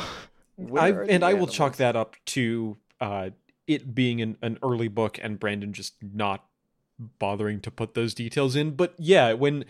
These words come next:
Speaker 2: when you mentioned that, it did strike me as, like, "Wait a second, shouldn't there be more animals?"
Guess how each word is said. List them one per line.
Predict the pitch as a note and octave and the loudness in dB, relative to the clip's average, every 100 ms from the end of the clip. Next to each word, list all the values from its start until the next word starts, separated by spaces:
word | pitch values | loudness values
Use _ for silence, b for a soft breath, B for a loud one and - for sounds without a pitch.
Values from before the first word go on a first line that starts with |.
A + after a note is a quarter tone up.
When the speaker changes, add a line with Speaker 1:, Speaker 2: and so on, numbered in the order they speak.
| b b - | b b -2
Speaker 2:
when | D3+ D#3+ | 0 2
you | D#3+ | 4
mentioned | D3+ D#3+ - B2 | 4 2 -2 -2
that, | A#2 A2 - | 0 0 -2
it | B2 A2 | -6 -4
did | A2+ B2+ A2 | -2 0 0
strike | - - A#2 - | -4 -2 -2 -4
me | A#2+ | -4
as, | A2 A2 - - | -2 -2 -6 -10
like, | A#2+ A#2 - | -12 -14 -14
"Wait | F#3 D3 | -8 -8
a | |
second, | G#2+ F#2+ G2+ | -6 -10 -12
shouldn't | F#2 D3+ E3 | -12 -12 -8
there | A#2+ A2+ | -6 -4
be | G#2+ A#2 A2+ G#2 G2+ _ - | -4 -6 -6 -8 -12 _ -14
more | G#2+ G#2 G2 - | -10 -10 -10 -14
animals?" | - G#2+ G2+ F2+ A#2 - | -12 -10 -8 -10 -10 -10